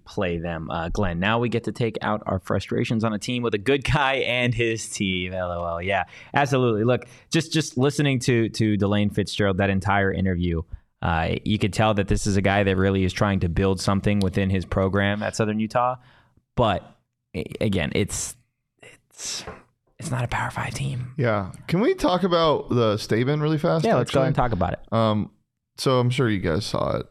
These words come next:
Speaker 2: um, but one of the main bullet points was about the Tennessee thing, because they've just heard so much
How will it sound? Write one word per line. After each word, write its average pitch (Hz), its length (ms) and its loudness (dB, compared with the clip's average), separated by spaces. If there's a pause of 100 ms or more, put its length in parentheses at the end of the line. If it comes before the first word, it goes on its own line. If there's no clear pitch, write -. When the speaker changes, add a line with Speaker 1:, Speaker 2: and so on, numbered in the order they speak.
Speaker 2:
um, - 200 -2
but 107 340 0
one 139 180 2
of 196 60 2
the 175 100 2
main 113 480 2
bullet 101 280 2
points 123 400 0
was 101 420 -2 (360)
about 107 300 2
the 101 80 0
Tennessee 98 460 -2
thing, 117 280 0
because 113 260 0
they've 107 180 0
just 107 220 -4
heard 110 240 -2
so 110 240 0
much 107 400 -2